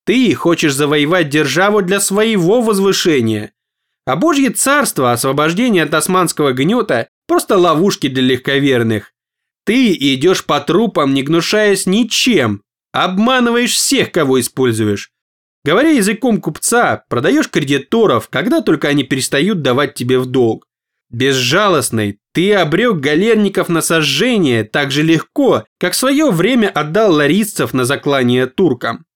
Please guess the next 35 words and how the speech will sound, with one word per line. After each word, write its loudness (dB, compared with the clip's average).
Да 0
разве 2
осталась 0
бы 0
у 2
меня 2
надежда 0
на 0
победу, 0
если -2
бы 2
гребцы 0
сразу 0
присоединились 0
к -2
испанцам? -2
Мне 2
не 4
удалось 2
бы 0
тогда 0
бить 0
врага 0
по -2
частям. -2
Много 0
лет 0
назад, 0
когда -2
ты -2
излагал 0
мне 0
план 0
взятия -2
Ларисы, 0